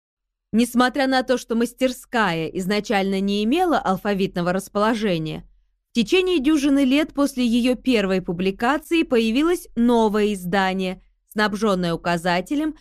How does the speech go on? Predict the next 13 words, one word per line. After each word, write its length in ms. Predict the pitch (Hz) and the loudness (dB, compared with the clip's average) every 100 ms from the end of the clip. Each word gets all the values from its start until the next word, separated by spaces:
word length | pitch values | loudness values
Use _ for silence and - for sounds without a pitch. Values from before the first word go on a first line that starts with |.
| _ - | _ -8
дабы 280 | 196 254 226 | 0 0 0
помочь 420 | 247 247 240 220 - | -4 -2 -2 -6 -6
отчаявшемуся 1120 | 226 - - 220 170 - - 160 160 156 156 | -8 -6 -2 0 -2 -4 -8 -6 -6 -8 -12
читателю, 680 | - 175 320 370 370 175 160 - _ | -10 -6 -2 -2 0 -4 -4 -10 _
которому 480 | - 233 240 226 220 | -2 0 0 0 -2
срочно 440 | - 226 208 208 | 0 -2 -2 -4
необходимо 680 | 202 196 190 208 185 196 185 | -2 -2 -2 -2 -2 0 0
найти 320 | 185 185 208 | -2 -2 -4
примеры 480 | 185 208 208 190 196 | -2 0 2 2 0
гибели 560 | 170 196 170 180 180 - | 0 -2 0 0 0 -2
от 180 | 190 220 | -2 -2
укуса 360 | 214 185 - | -2 -6 -4
змеи, 480 | 156 175 202 285 339 | -4 0 2 2 0